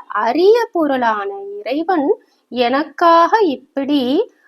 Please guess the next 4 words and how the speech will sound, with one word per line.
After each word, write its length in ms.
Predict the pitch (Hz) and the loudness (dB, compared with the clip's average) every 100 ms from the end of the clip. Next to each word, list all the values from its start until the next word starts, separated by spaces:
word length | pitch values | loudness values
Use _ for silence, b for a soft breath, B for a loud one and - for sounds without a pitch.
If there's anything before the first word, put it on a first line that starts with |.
| b - | b -12
மனித 720 | 208 214 254 339 415 440 415 | -6 -2 2 4 4 4 4
வடிவம் 560 | 277 240 254 226 208 202 | 2 2 -4 -6 -6 -6
எடுத்து 500 | 202 269 - - 381 285 494 - _ 208 | -4 -4 -2 2 4 4 0 -6 _ -2
அருட்பார்வை 920 | 220 294 370 - - 381 302 226 214 | 0 0 -4 -4 2 4 4 0 -4